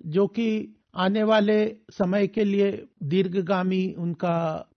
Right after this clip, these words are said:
परिणाम होने वाला, उन bills का भी एक महत्वपूर्ण चर्चा के रूप में इस budget में हम प्रावधान देखेंगे।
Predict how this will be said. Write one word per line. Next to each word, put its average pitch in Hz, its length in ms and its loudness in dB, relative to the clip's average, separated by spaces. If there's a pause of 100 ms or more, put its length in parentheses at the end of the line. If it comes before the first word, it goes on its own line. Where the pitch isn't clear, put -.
परिणाम 170 420 2
होने 165 260 0
वाला, 175 340 0
उन 214 220 0
bills 208 360 0
का 220 180 2
भी 202 260 -2
एक 180 200 -4
महत्वपूर्ण 175 640 -4 (200)
चर्चा 165 320 0
के 180 160 -2
रूप 160 260 -4
में 165 100 -4
इस 139 120 -4
budget 151 320 -4 (100)
में 151 100 -2
हम 135 300 -6 (160)
प्रावधान 147 480 0
देखेंगे। 123 560 -2